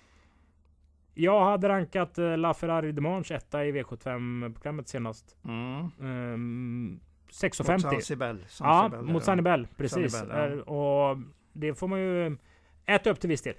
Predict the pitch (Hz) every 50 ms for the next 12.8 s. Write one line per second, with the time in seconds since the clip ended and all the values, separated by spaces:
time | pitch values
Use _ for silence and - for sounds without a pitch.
0 | - - - 127 127 135 175 170 202 214 220 202 - - - 151 180 226 202 135
1 | 123 123 117 127 123 - - 117 117 165 127 120 170 160 147 147 151 147 131 -
2 | 147 139 131 123 143 143 127 127 147 196 185 - 165 123 117 113 95 92 - _
3 | _ _ - 123 113 113 110 117 123 127 - _ _ _ _ _ _ _ _ _
4 | _ _ _ _ _ _ _ _ - 113 143 156 160 165 165 165 165 170 175 165
5 | 135 - 170 - 185 165 - - 156 - - 160 143 143 143 147 143 139 - 139
6 | 143 175 202 160 127 120 131 156 160 - 175 - - 113 - - - - _ _
7 | _ _ _ _ _ _ _ _ _ _ - 131 127 135 139 147 143 143 147 139
8 | 151 147 127 120 127 127 127 135 120 107 113 127 127 117 113 101 - - - -
9 | - - - - _ _ - 139 139 139 143 143 143 147 147 147 151 - - 175
10 | 160 156 160 156 147 139 139 135 135 131 135 131 131 135 135 135 139 139 143 131
11 | - - 165 139 123 - 120 117 120 131 135 135 127 120 117 110 104 113 123 113
12 | 110 101 104 107 147 147 135 120 101 - - - 101 - -